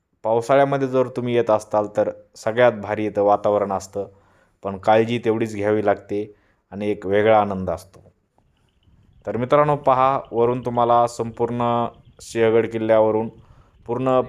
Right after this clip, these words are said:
पुणे परिसर दिसतोय, खाली खडकवासला धरण दिसतंय आणि आता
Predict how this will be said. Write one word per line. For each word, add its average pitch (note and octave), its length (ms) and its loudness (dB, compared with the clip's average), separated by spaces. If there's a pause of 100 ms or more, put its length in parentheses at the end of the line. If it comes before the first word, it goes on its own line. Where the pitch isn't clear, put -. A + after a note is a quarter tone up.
(440)
पुणे D#3 200 2
परिसर C#3+ 400 2
दिसतोय, B2 400 0
खाली B2+ 240 -4
खडकवासला B2+ 540 2
धरण A#2+ 320 2
दिसतंय A#2 420 -2 (540)
आणि A2+ 220 -4
आता A2+ 400 4